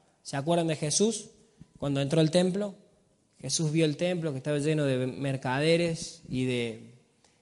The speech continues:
vendían palomas, cambio, era todo un mercado. Jesús se enojó, hizo un látigo y lo sacó todo para afuera. La motivación del enojo de Jesús era correcta. Él dijo, "Han hecho de mi casa una cueva de ladrones." Y los,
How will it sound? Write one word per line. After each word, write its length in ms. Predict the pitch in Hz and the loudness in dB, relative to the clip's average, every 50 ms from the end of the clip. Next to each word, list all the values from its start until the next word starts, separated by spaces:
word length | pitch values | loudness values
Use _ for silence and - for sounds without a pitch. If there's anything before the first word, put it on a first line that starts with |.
| _ _ _ _ | _ _ _ _
vendían 600 | - 117 127 127 135 147 151 156 156 160 151 139 | -6 -4 -4 -2 0 2 4 4 4 4 4 2
palomas, 720 | 120 - 123 127 139 151 156 156 156 156 151 147 143 135 131 | 0 -2 -2 0 0 0 2 2 2 2 0 0 0 -2 -4
cambio, 640 | - - 147 156 156 151 151 143 139 143 143 139 143 | -2 0 2 2 4 4 2 0 0 0 0 0 0
era 200 | 160 165 156 151 | 0 0 -2 -2
todo 140 | - 160 156 | -2 -4 -2
un 60 | 151 | -2
mercado. 600 | 143 139 139 139 - 170 170 175 180 190 185 175 | -2 -2 -2 0 2 4 4 6 6 6 4 2
Jesús 280 | - 143 139 147 151 - | 0 -4 -6 -4 -4 -2
se 100 | - 151 | -2 0
enojó, 420 | 143 139 139 139 - 185 185 180 | 0 0 0 2 6 6 8 8
hizo 200 | 180 - - 170 | 8 6 6 4
un 120 | 156 151 | 4 6
látigo 500 | 160 180 185 180 - 185 185 185 190 190 - - _ - _ _ _ _ _ - | 6 4 4 4 2 0 2 0 0 -2 -6 -12 _ -20 _ _ _ _ _ -6
y 60 | 127 | -4
lo 100 | 123 123 | -4 -2
sacó 300 | - 139 131 139 156 143 | -2 -2 -2 -2 -2 0
todo 200 | 147 147 143 139 | 0 0 0 0
para 200 | 139 123 123 127 | -2 -2 -2 -2
afuera. 340 | 123 - 190 180 156 139 127 | -2 0 2 2 4 4 2
La 160 | 131 139 143 | 2 2 2
motivación 840 | 143 143 143 139 - 151 151 156 160 160 - - - 226 240 226 190 | 2 2 0 0 0 2 4 4 4 4 4 6 6 8 8 8 6
del 140 | 165 151 | 6 4
enojo 320 | 151 151 165 175 170 175 180 | 4 4 4 2 2 2 0
de 100 | 165 147 | 0 0
Jesús 320 | 143 147 - - 175 - | 0 -2 -2 -2 -2 0
era 160 | 175 165 156 | 2 2 2
correcta. 540 | 160 - - 143 165 185 156 - - 123 123 - _ _ _ _ _ _ _ _ _ - | 0 0 -2 0 0 0 0 -2 -6 -12 -12 -14 _ _ _ _ _ _ _ _ _ -4
Él 180 | 139 143 147 147 | -2 0 2 4
dijo, 400 | 156 156 156 - 170 170 156 - | 4 2 2 2 0 0 0 0
"Han 160 | 156 165 175 | 0 2 2
hecho 220 | 190 175 - 185 | 2 2 2 2
de 100 | 175 165 | 2 2
mi 140 | 160 156 151 | 2 2 2
casa 340 | - 185 196 185 175 - 165 | 4 4 4 4 2 0 -2
una 140 | 156 143 135 | -2 0 2
cueva 260 | 151 160 160 156 147 | 4 4 6 6 4
de 100 | 143 139 | 4 2
ladrones." 640 | 127 131 143 165 185 185 160 135 117 107 - - - _ _ _ _ _ _ _ _ _ _ _ - | 2 2 2 2 2 2 2 0 -2 -6 -10 -14 -20 _ _ _ _ _ _ _ _ _ _ _ -14
Y 100 | 117 117 | -12 -10
los, 160 | 120 120 117 | -10 -10 -10